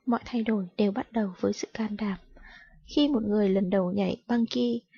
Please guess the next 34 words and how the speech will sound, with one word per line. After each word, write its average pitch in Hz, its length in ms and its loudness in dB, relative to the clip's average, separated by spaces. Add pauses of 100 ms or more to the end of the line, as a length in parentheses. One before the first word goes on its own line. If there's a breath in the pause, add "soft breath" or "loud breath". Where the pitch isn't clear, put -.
(240 soft breath)
tự 269 180 2
tin 277 260 2
không 277 260 -4
phải 233 200 0
là 190 100 -14 (380)
thứ 202 160 2
thúc 302 220 -4
đẩy 220 200 4
anh 226 180 0
ấy 214 120 2
nhảy 233 260 0
khỏi 202 160 -6
bục, 202 220 -2 (400)
mà 240 200 4
là 226 100 2
lòng 220 240 2
can 240 240 2
đảm. 220 220 0 (640 loud breath)
Hãy 269 180 0
cùng 262 220 2
tìm 220 180 2
hiểu 214 180 2
sâu 240 260 -2
hơn 240 340 -2
phạm - 200 -6
trù 208 180 0
này 208 280 0
để 208 120 0
biết 262 240 0
sự - 320 -6
tự 247 100 0 (100)
tin 240 220 0
rút 302 180 -4
ra 233 320 -4